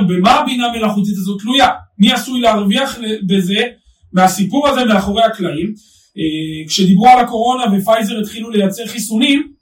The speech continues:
כל המשקיעים נהרו לקנות את פייזר. אני, אה, שמי דביר, נעים מאוד, אם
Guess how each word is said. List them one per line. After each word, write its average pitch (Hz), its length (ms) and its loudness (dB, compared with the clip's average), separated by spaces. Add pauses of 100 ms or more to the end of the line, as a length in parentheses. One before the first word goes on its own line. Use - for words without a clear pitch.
(600)
כל 202 160 -2
המשקיעים 277 440 0
נהרו 226 420 4
לקנות 202 340 2
את 240 60 -12
פייזר. 403 420 0 (1080)
אני, 214 500 4 (280)
אה, 165 480 -6
שמי 208 240 0
דביר, 202 240 4
נעים 196 220 6
מאוד, 185 400 2 (140)
אם 170 120 -2